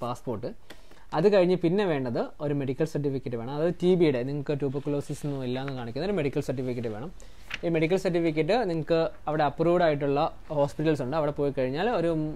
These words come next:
അപ്പോയിൻമെന്റ് എടുത്തു കഴിഞ്ഞാൽ ഒരു മൂന്ന് നാല് മണിക്കൂർ വെയിറ്റ് ചെയ്ത് കഴിഞ്ഞാൽ ഇത് കിട്ടും.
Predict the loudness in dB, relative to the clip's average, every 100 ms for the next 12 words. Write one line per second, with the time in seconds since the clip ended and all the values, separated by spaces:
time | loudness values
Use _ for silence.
0 | -4 -2 0 0 0 -2 -2 0 0 2
1 | 2 0 -2 -2 0 2 0 0 2 2
2 | 0 -2 -2 0 0 0 0 2 2 -2